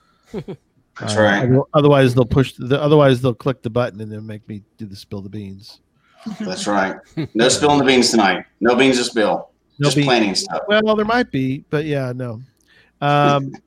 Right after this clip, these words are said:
Speaker 2: <laughs> okay, and then next item in the news, I do want, we do wanna mention a shirt that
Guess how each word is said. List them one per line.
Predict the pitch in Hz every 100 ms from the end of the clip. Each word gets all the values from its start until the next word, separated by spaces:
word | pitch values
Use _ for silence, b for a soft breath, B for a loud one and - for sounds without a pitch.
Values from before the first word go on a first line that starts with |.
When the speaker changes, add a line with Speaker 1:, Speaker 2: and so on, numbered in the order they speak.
| _
Speaker 2:
<laughs> | _ _ -
okay, | 165 160 135 151
and | 147
then | 151 156 151 151 156 _ -
next | 156 160 -
item | 156 151 147
in |
the | 139
news, | 143 147 147 143 139
I | - 143
do | 127 131
want, | 170 180
we | 160
do | 151
wanna | 185 170
mention | 147 151 - 156 147 147 151 -
a | 139 139 139 135 127
shirt | - - 151 160 175 - - _ _ _ _ _ _ _ -
that | 135 131 127